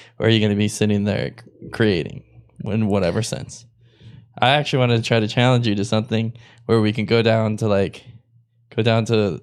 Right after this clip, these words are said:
uh, the beach or go somewhere that's, like, uh, like, foresty, like Santiago,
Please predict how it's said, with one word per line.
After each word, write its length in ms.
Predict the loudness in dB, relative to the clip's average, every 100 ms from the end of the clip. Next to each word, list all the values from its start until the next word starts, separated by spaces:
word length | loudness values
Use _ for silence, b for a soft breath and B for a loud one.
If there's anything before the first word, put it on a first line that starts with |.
| -4
uh, 160 | 0 0
the 140 | 0
beach 400 | 2 4 4 2
or 60 | 0
go 240 | 2 2
somewhere 340 | 2 0 2 0
that's, 260 | -2 -2
like, 240 | -2 -2 -4
uh, 200 | -4 -6 -8 b b b b _ _
like, 180 | -8 -8
foresty, 540 | -4 2 2 2 2
like 160 | 2 0
Santiago, 800 | -2 -2 0 0 2 4 2